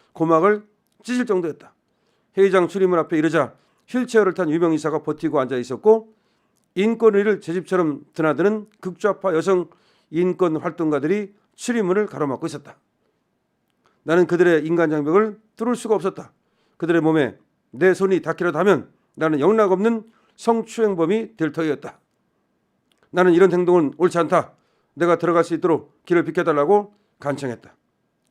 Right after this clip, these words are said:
그러나 그들은 뭐라고 계속 소리를 질러댔다. 천주교 신부 김덕진은 옆에 서서 계속 이죽거렸다. 인권위원 그만두고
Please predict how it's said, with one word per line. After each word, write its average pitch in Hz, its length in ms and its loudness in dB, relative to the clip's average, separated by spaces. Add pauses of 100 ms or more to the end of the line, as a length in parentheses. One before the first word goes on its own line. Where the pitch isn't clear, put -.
(120)
그러나 165 220 0
그들은 175 260 2
뭐라고 165 440 2 (240)
계속 175 240 0
소리를 190 280 2
질러댔다. 151 480 -6 (800)
천주교 208 420 0
신부 185 480 -2
김덕진은 185 760 -2 (340)
옆에 156 220 -4
서서 202 400 -2 (300)
계속 175 260 -4
이죽거렸다. 185 640 -6 (920)
인권위원 175 500 4
그만두고 160 600 0